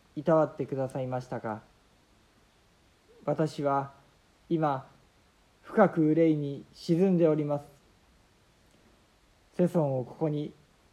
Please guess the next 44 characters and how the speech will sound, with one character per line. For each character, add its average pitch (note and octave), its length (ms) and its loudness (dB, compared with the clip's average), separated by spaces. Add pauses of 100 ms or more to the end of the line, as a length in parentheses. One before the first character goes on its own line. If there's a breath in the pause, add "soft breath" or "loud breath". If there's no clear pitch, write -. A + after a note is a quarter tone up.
お D3 100 -6
迎 E3 280 2
え D#3 120 4
す D#3 180 -4
る D#3+ 100 0
な D#3 100 -2
ど C#3 160 -6
と C#3 80 -4
い C3 160 -2
う B2+ 40 -6
こ B2+ 120 -6
と B2+ 120 -4
は、 A2+ 260 -4 (1000)
あ D#3 80 -4
ま F3 140 2
り F3+ 160 2
に D#3+ 100 0
も B2+ 300 -4 (760)
恐 D3+ 240 0
れ C#3+ 260 2
多 E3 220 2
い D3 140 2
こ C#3 120 -8
と C#3 120 -8
で B2 120 0
あ A#2+ 40 2
り A#2+ 100 -4
ま A#2+ 140 -8
す - 80 -20
か B2 100 -8
ら、 G#2 180 -8 (1600)
ど D#3+ 160 6
う D3 60 2
か D3 120 0
木 C#3+ 260 0
蓮 D#3+ 220 2
尊 D3 200 -2
者 C3+ 140 -2
と B2+ 260 -2 (520)
阿 F3 80 0
難 E3 260 2
尊 C#3 220 -4
者 B2 180 0
を A#2 180 -2